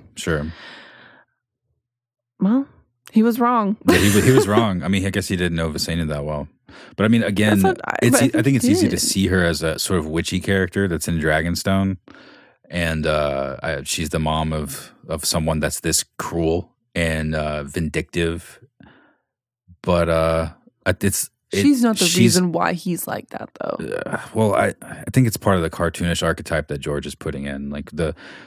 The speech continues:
Speaker 1: the elements of, of Aenys's mom that went to him, made him nice, and the elements of Visenya that went to Maegor,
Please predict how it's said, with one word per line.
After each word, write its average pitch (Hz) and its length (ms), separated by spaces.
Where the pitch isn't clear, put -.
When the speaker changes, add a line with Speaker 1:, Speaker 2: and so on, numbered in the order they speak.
Speaker 1:
the 92 140
elements 101 460
of, 85 360
of 80 420
Aenys's 95 360
mom 80 360
that 78 220
went 90 160
to 82 100
him, 80 260
made 80 160
him 80 80
nice, 87 360
and 85 60
the 80 40
elements 82 400
of 78 80
Visenya 82 500
that 82 160
went 82 160
to 85 140
Maegor, 78 500